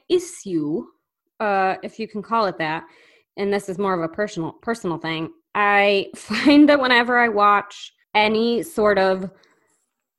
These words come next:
Shakespearean adaptation, but, like, filmed in, like, mo-, eh, really any Shakespearean adaptation, I find that I have to go to Wikipedia to, like, be like, "What are they saying?" Like, "What are they saying?"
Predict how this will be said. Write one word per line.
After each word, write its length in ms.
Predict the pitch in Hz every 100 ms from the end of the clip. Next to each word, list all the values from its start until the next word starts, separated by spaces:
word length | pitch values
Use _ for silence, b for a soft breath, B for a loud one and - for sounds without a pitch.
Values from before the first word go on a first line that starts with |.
| - -
Shakespearean 1400 | 240 233 - - 240 214 214 226 226 226 226 233 226 226 - _ -
adaptation, 840 | 220 208 202 - 196 196 247 254
but, 200 | 220 196
like, 240 | 196 180 -
filmed 320 | 196 196 190
in, 120 | 190
like, 220 | 175 180
mo-, 300 | 180 170 165 - - -
eh, 180 | 247 -
really 400 | 233 202 185 151
any 220 | 151 147 147
Shakespearean 500 | 147 135 143 131 120
adaptation, 560 | 110 101 - - 113
I 120 | 139
find 280 | 165 196 185
that 80 | 190
I 80 | 170
have 220 | 165 165
to 60 | 175
go 260 | 160 139
to 160 | 147 170
Wikipedia 680 | 143 143 156 151 139 156 160
to, 80 | 160
like, 240 | 131 120 - b b b
be 100 | 185
like, 140 | 175 170
"What 380 | 170 175 202 247
are 160 | 381
they 160 | 403 427
saying?" 260 | 381 392 -
Like, 220 | 294 240 - _ _ _ _ _ _ _ _ - - -
"What 260 | 208 208 240
are 100 | 403
they 140 | 494 494
saying?" 400 | 523 539 539